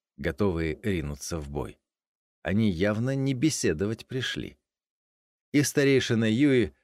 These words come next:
решила не тратить на них слова. Долина погрузилась в хаос. Мы побежали. За спиной, подгоняя, дрожала и трескалась земля. Дробился камень.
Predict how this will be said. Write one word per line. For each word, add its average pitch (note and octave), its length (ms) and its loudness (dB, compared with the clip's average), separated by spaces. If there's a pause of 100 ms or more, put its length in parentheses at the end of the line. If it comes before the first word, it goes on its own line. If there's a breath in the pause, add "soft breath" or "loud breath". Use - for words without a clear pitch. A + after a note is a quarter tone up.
решила C3 460 2
не D3 160 2
тратить - 560 -4
на D#2+ 120 -2
них C2+ 240 -6
слова. C#2+ 460 -4 (800)
Долина G#2 680 0
погрузилась D2+ 1000 -4
в - 120 -20
хаос. G1+ 680 -8 (600)
Мы C#3+ 180 2
побежали. F#2+ 600 0 (420)
За G#2+ 180 0
спиной, C#3+ 400 2
подгоняя, B2+ 600 2
дрожала A#2+ 560 2
и C#3 220 2
трескалась B2 720 2
земля. G2+ 540 -2 (440)
Дробился G#2 600 0
камень. C#2 560 -6